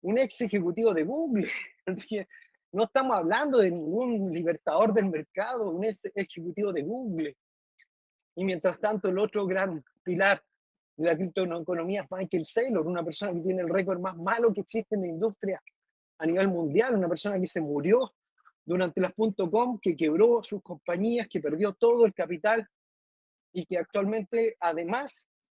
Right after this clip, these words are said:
tiene entre sus accionistas a George Soros. O sea, ¿hasta dónde está el sistema dentro del mercado cripto? La verdad es que pueden estar hasta el fondo.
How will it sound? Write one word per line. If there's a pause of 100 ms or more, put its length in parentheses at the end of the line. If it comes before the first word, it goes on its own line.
(560)
tiene
entre
sus
accionistas
a
George
Soros. (880)
O
sea,
¿hasta
dónde
está
el
sistema
dentro
del
mercado
cripto? (180)
La
verdad
es
que
pueden
estar
hasta
el
fondo.